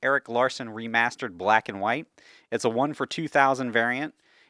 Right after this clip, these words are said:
It is currently selling for about fifteen hundred dollars. I understand that books like this, and, and not just, not just this book, but other ones that are variants of this high number and everything like that.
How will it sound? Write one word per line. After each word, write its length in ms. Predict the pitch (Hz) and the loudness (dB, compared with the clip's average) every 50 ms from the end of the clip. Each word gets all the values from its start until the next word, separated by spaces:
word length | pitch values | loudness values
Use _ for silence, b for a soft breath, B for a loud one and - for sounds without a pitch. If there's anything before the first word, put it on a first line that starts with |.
| _ | _
It 100 | - 127 | -2 -2
is 100 | 120 113 | -2 -2
currently 480 | - - 143 139 - 120 127 123 120 107 | -2 -4 -4 -4 -4 -6 -8 -8 -8 -10
selling 360 | - - 131 123 123 127 120 | -4 0 0 0 0 0 -4
for 260 | - - 113 110 113 | -6 -4 -2 -2 -2
about 280 | 113 104 113 113 110 - | 0 4 6 6 6 4
fifteen 460 | - 143 143 - - - 151 139 131 | 0 -4 -4 -4 -4 -8 -8 -8 -6
hundred 240 | 113 127 127 120 120 | -4 -4 -2 2 4
dollars. 460 | 110 101 82 69 - - - - - _ _ _ _ _ _ _ _ _ _ _ _ _ _ _ _ _ _ _ _ _ _ - - | 4 4 4 2 -2 -10 -18 -20 -20 _ _ _ _ _ _ _ _ _ _ _ _ _ _ _ _ _ _ _ _ _ _ 2 6
I 140 | 117 127 147 | 6 6 6
understand 540 | 160 160 147 - 180 170 160 156 156 151 | 6 4 4 6 6 8 8 6 6 4
that 220 | 143 139 123 123 117 | 4 2 2 2 -2
books 260 | 127 143 - - - | -2 -2 0 2 2
like 160 | 139 127 110 | 2 2 2
this, 200 | - 135 127 - | 2 0 0 0
and, 240 | 170 170 170 175 165 - | 0 0 0 0 0 0
and 120 | 180 175 | 2 4
not 220 | 185 190 208 - 147 | 6 6 6 4 4
just, 320 | 165 175 165 - - - _ - | 0 0 0 -2 -10 -8 _ -2
not 180 | 151 135 - | 0 0 0
just 200 | - 147 131 120 | -2 -4 -4 -2
this 160 | 131 127 - | -2 -4 -2
book, 220 | - 117 107 104 - | 0 0 0 0 2
but 100 | - 113 | 2 2
other 220 | 95 131 131 139 131 | 4 4 2 2 0
ones 200 | 123 127 120 113 | 0 -2 -2 0
that 100 | 123 113 | 0 0
are 40 | 110 | 2
variants 480 | 92 117 113 113 110 107 104 101 - | 4 4 4 4 2 0 -2 -2 -2
of 120 | 113 101 95 | -4 -4 -2
this 160 | 113 110 - | -2 -4 -2
high 240 | - 113 110 110 107 | 4 6 6 6 6
number 340 | 104 107 107 107 101 101 98 | 4 0 -2 0 0 0 2
and 100 | 95 98 | 2 2
everything 380 | 92 92 101 92 - 104 92 | 0 0 -2 -4 -4 -4 -2
like 220 | 90 92 90 - - | 0 0 0 0 0
that. 300 | 95 92 87 85 - | 2 2 2 0 -2